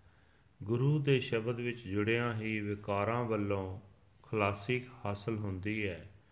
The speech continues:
ਗੁਰੂ ਦੇ ਸ਼ਬਦ ਦੇ ਰਾਹੀਂ ਹੀ ਮਨ ਪਵਿੱਤਰ ਹੁੰਦਾ ਹੈ, ਸਰੀਰ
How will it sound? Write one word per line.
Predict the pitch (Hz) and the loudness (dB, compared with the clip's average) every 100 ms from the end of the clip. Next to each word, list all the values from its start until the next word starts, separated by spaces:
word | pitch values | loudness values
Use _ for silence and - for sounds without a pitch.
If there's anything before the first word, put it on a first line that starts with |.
| - - _ - | -20 -20 _ -14
ਗੁਰੂ | 98 110 135 | -6 0 2
ਦੇ | 139 120 | 2 0
ਸ਼ਬਦ | - 110 113 110 | 0 0 2 2
ਦੇ | 113 107 | 0 0
ਰਾਹੀਂ | 98 95 110 110 | 0 0 -2 -2
ਹੀ | 104 101 92 98 - | -2 -2 -2 -6 -10
ਮਨ | 104 101 110 | -4 -2 -2
ਪਵਿੱਤਰ | 110 101 98 - 123 117 | -4 -4 -4 -6 -6 -4
ਹੁੰਦਾ | 101 85 98 | -6 -2 -2
ਹੈ, | 101 90 71 - - - _ - _ - | -2 -4 -8 -14 -20 -20 _ -20 _ -14
ਸਰੀਰ | - 107 110 120 120 | -4 0 0 2 0